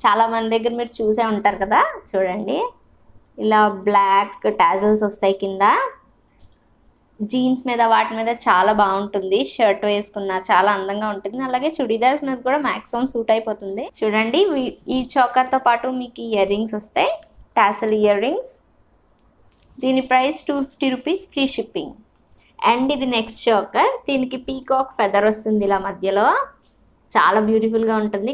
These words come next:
కింద ఈ పూసలు కూడా ఉంటాయి. చూడండి పెట్టుకుంటే ఇలా ఉంటుంది. దీంతో పాటు మీకు ఇలా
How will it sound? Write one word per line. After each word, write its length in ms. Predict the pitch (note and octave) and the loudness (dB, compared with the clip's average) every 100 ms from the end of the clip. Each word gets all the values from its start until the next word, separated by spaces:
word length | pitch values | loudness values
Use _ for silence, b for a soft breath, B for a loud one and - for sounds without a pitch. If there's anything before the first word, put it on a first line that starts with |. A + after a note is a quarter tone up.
| - | -6
కింద 180 | B3 A3 G#3+ | -4 0 2
ఈ 40 | G#3+ G#3+ | 2 2
పూసలు 360 | G#3+ A3 A3+ A3 | 0 2 -2 -2
కూడా 160 | G3+ F#3 F3+ | 0 0 -2
ఉంటాయి. 280 | F3 G#3+ G#4+ - _ _ - - _ - | -4 -2 -2 -4 _ _ -20 -20 _ -4
చూడండి 280 | A3 A3 G#3+ | -2 0 -2
పెట్టుకుంటే 360 | - G#3 G#3 G3 | -4 -6 -2 -2
ఇలా 100 | F3 F3+ | -2 -6
ఉంటుంది. 400 | F#3+ F#3+ G#3+ A#4+ E5 _ - | -10 -8 -4 -4 -6 _ -12
దీంతో 240 | C4 C4 C4+ | -6 -2 2
పాటు 280 | A#3+ A3+ E4 G4+ G4 | 2 2 0 0 0
మీకు 180 | D#4 B3+ | -2 0
ఇలా 120 | A#3+ | 0